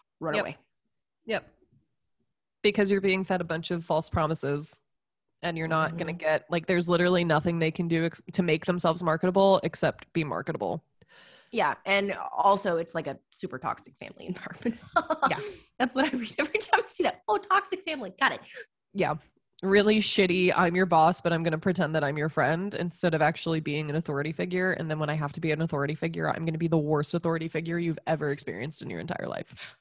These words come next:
Speaker 1: <laughs> I saw, <laughs> I saw a TikTok the other day. This guy was talking about his boss. He goes, um,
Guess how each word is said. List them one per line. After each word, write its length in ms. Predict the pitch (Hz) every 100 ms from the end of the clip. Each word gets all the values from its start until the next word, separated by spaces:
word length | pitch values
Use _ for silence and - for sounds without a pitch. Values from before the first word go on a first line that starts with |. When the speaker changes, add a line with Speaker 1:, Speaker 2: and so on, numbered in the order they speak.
| _
Speaker 1:
<laughs> 360 | 415 - - - 392 359 359 - -
I 120 | 415 403
saw, 200 | - 453 - _ _ - - - -
<laughs> 60 | - - - 554 - - - 466
I 120 | 415 415
saw 160 | 359
a 40 | 339
TikTok 460 | - 269 269 247 -
the 100 | 269
other 160 | 254 254
day. 140 | 254
This 180 | 240 240
guy 320 | 277 247 226 254 - -
was 160 | 277 262
talking 340 | 240 226 247
about 260 | 208 208 196
his 180 | 214
boss. 280 | - 202 202
He 80 | 226
goes, 200 | 208 196 190 - - _ _
um, 480 | 220 214 196 196